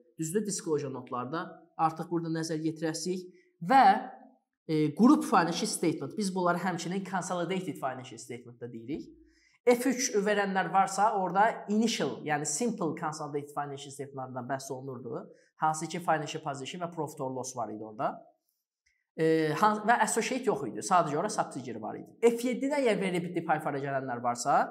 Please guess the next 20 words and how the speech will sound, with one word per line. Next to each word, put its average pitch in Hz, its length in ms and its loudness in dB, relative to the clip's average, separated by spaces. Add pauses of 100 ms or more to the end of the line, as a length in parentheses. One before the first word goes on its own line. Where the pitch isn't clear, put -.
(220)
işləri 208 360 2
daha 180 200 2
rahat 139 240 4
olacaq. 127 400 -4
Niyə? 202 320 -2
Çünki 190 200 -6
associate-i 113 560 -6
də 110 100 -12
görüblər. 110 340 -14 (1400)
S 233 240 2
B 240 80 2
R-ı 247 240 8 (320)
verib 220 320 8 (320)
dpyfar-a 202 500 2
gələn 190 400 2
olmayacaq 147 540 -2
təbii 127 260 -4
ki. 190 140 -12
Çünki 180 220 -2
artıq 165 260 2